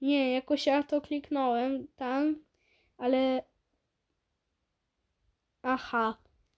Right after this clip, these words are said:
Disasi. Dobra, ja w sumie nawet jest. A, bo tam na górze było. Jestem szczęśliwy.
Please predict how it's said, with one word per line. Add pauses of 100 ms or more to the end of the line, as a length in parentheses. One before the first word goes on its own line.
(340)
Disasi. (1500)
Dobra, (120)
ja
w
sumie (400)
nawet
jest.
A,
bo
tam
na
górze
było. (380)
Jestem
szczęśliwy.